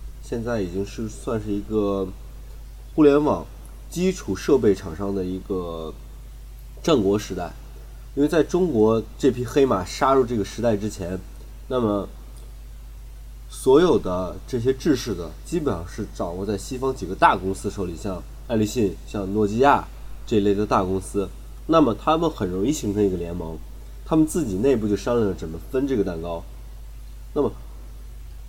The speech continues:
之所以五G这回首先是先发不明，就是大家发出来这个五G这个消息，但是谁都不了解这个情况，是因为他们内部蛋糕没有分好，这就是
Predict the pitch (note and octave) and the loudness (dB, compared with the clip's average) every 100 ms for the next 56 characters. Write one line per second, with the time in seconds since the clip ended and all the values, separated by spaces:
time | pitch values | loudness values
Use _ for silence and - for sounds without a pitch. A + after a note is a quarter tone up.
0 | - - - - - G3 G#3+ G3+ F3 F#3+ | -14 -14 -14 -14 -8 2 2 6 8 8
1 | E3 G2 F#2 E3 D#3 F3+ A#2 - F#2+ G2+ | 6 -2 -4 -2 0 4 4 4 0 0
2 | G2+ - - - - - - - - - | -2 -6 -14 -14 -14 -14 -14 -14 -14 -14
3 | - - - - - D3 A2 C#3+ E3 D3+ | -14 -14 -14 -14 -4 2 4 4 0 0
4 | A2 - D#3+ D#3+ E3 C#3+ A2+ F#2+ G#2+ C3 | -2 2 4 6 4 4 2 2 0 -2
5 | - - - - - - - A2+ G2+ - | -10 -14 -16 -16 -14 -14 -6 -4 -4 -6
6 | - D#3+ E3+ E3 G3 F#3 C3+ B2+ A2 F2 | 4 6 6 6 6 6 4 4 2 0
7 | G#2 A2+ G2 B2+ B2+ G#2+ - B2+ A2+ G2 | -2 0 0 0 0 0 2 0 0 -6
8 | - - - - A2+ D#3+ B2 A#2 C#3 A2 | -6 -14 -10 0 2 4 6 6 6 4
9 | G2 G2 F#2+ G#2 C3 - - - - C#3 | 2 0 0 0 0 -2 -8 -14 -2 6
10 | C3+ C3+ C#3 B2+ C#3+ A#2 G#2 B2+ G#2+ A#2 | 8 6 2 4 6 4 2 0 2 4
11 | A2+ A2 F2+ A2+ A#2 F2+ - C#3+ C3 A2+ | 4 4 2 -2 -4 -6 -2 -2 0 -2
12 | G#2+ | -2